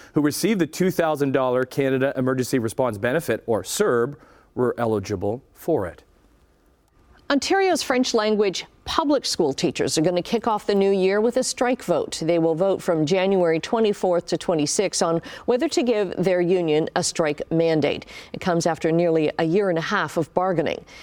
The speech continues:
Speaker 2: Their union president says the Ontario government is insisting on proposals that will, quote, "add to teachers' workloads and worsen the critical staff shortages," threatening the French language education system.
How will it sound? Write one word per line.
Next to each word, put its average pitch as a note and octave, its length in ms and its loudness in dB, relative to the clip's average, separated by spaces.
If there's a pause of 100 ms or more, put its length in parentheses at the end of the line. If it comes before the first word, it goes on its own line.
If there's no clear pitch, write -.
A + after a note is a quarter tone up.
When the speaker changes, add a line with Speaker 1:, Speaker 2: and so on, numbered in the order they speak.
(160)
Speaker 2:
Their E3 120 2
union D#3+ 380 2
president D#3+ 480 0
says D#3 240 0
the D#3+ 120 2
Ontario F3+ 440 2
government E3+ 420 2
is F#3+ 220 0
insisting C4+ 580 0
on F#3 160 0
proposals E3+ 600 0
that E3 180 0
will, E3+ 100 0
quote, F3 300 -2 (160)
"add G#3+ 420 -2
to F#3+ 140 -2
teachers' D#3 420 -4
workloads G3 580 0 (280)
and G#3 180 2
worsen A3+ 460 0 (100)
the F3+ 100 0
critical F3+ 500 -2
staff C#3+ 340 -4
shortages," - 580 -4 (300)
threatening D3+ 400 -2
the C#3+ 80 -4
French E3+ 320 -2
language D#3 480 0
education F3+ 500 -4
system. - 400 -6